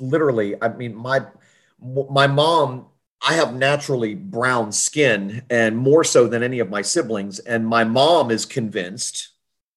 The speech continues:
that the reason behind that is they were living on the beach. Uh, I mean, you know, across the street from the beach when she was pregnant with me.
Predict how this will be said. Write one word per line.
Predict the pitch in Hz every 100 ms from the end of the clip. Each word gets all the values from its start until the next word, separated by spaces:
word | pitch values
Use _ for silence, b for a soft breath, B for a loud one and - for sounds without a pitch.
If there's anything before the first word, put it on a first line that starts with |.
| _ _ -
that | 123 -
the |
reason | 117 139 165 151
behind | 113 113 107 98
that | 92 87
is | 87 85 101 - - _ - _ _ _
they | 147
were | 180 160
living | 135 165 147 127
on | 139 160
the | 110
beach. | 95 107 139 - - _ _ _
Uh, | 123 120 117 113
I | 123
mean, | 131 127
you | 127
know, | 98
across | 98 - 117 113
the |
street | - 123 98
from | 107
the |
beach | 95 104 107 -
when | 117 107
she | - 123
was | 101
pregnant | - 135 113
with | 101 95
me. | 92 101